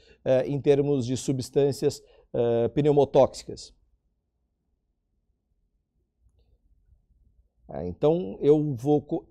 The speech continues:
dado o adiantado do tempo, já que nós estamos, eu vou pular essa questão e não se menciona nada nesse momento, até porque isso eu acho que tá longe de ser,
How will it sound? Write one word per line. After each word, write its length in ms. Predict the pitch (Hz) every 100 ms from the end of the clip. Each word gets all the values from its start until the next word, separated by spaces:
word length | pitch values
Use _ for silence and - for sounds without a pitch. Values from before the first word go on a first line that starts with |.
| _ -
dado 300 | 127 143 175
o 40 |
adiantado 640 | 180 131 156 - 147 143 135
do 160 | 113 123
tempo, 400 | 131 127 147 131
já 200 | 123 123
que 120 | 135
nós 180 | 120 123
estamos, 540 | 113 - 120 135 135 - _
eu 100 | -
vou 140 | 110 131
pular 180 | 123 123
essa 180 | -
questão 480 | 135 175 - 156 165 - -
e 80 | -
não 160 | 165 170
se 160 | -
menciona 580 | 170 165 147 - 160 156
nada 320 | 143 135 139
nesse 240 | 143 139 -
momento, 460 | 151 123 127 113 - _ -
até 240 | 123 165
porque 300 | 143 - -
isso 280 | 151 151 -
eu 40 |
acho 100 | 147
que 100 | -
tá 120 | - 156
longe 420 | 135 139 139 139
de 100 | 120
ser, 320 | - 131 131